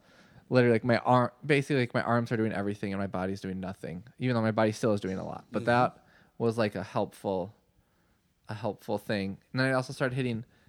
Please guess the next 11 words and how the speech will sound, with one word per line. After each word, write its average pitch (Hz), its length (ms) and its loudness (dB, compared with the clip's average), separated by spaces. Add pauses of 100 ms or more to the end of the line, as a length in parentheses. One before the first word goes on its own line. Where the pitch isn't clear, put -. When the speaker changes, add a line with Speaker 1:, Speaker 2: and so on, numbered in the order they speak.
(180)
Speaker 1:
decided 127 320 4
to 120 60 0
start - 180 4
hitting 120 180 4
fades 117 360 4
with 110 140 -4
drivers, 101 680 2 (960)
um, 95 720 2 (1600)
which - 640 0 (1900)
I 127 100 6
heard, 139 200 2